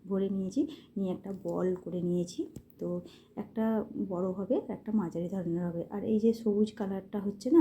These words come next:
এই যে নিয়েছি, এটা আমি একটা স্নোম্যানের টুপি বানাবো, টুপি বানাবো। তো দেখুন টুপিটা আমি কীভাবে করছি। বন্ধুরা, আপনাদের বলছি, আমার কিন্তু খুবই হাসি পাচ্ছে।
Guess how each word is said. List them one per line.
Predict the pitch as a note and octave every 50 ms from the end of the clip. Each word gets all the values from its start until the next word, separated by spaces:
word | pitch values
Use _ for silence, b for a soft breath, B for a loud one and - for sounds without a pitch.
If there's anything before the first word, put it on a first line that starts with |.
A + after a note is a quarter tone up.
| A#3+
এই | G#3 G3+
যে | G3+ G3+
নিয়েছি, | G#3 G#3 G#3 G#3 - - C4 D4 B B B B B B
এটা | G#3+ G#3 - B3 B3
আমি | A#3+ A3 A3 G#3+ F3+ -
একটা | - - - G3+ A3 B3+
স্নোম্যানের | A#3+ - G#3+ G3 F#3+ F#3 F#3+ F#3 F#3 A3+ D4+ D4 -
টুপি | A3 G3+ E3+ E3+
বানাবো, | E3+ E3 D#3+ E3 D#3+ E3 E3+ E3+ B B B B B B -
টুপি | G3+ - - F3+
বানাবো। | F#3+ F3+ F3+ F#3 F#3 G3+ D#4+ G4+ - -
তো | G3+
দেখুন | F3 F3+ F3 - - A3+ C4
টুপিটা | - G3+ - F3+ E3+ - F3
আমি | E3+ F3 F3 F3 E3+
কীভাবে | - - F3+ F3+ F3 F3 F3+
করছি। | F3 F3 E3+ - - - - C#4+ F4 - - - - - - _ _ - - - - _ _ _ _ - _ _ _ - - - - - - - - - - - - _ _ _ _ - - _ _ _ _ _ _ _ _ _ _ _ _ - - - - - - - - - - - - - - - - - - - - - - - - - - - _ _ - - - _ _ - - _ - - - - _ - - - - - - - A3+
বন্ধুরা, | A3+ A3 A3+ A3+ A#3 A3
আপনাদের | G#3+ G#3 G#3 - G#3+ G#3+ A3 A3
বলছি, | G#3 G3+ G#3+ A3 A3 G#3+ - A#3 A#3
আমার | A3+ G3 G3 F#3+
কিন্তু | F#3 G3 G3 G#3
খুবই | G#3 - - A3+ A3 A3+
হাসি | A3+ - F3 F3 - - G3+
পাচ্ছে। | G3 F#3 F#3+ - -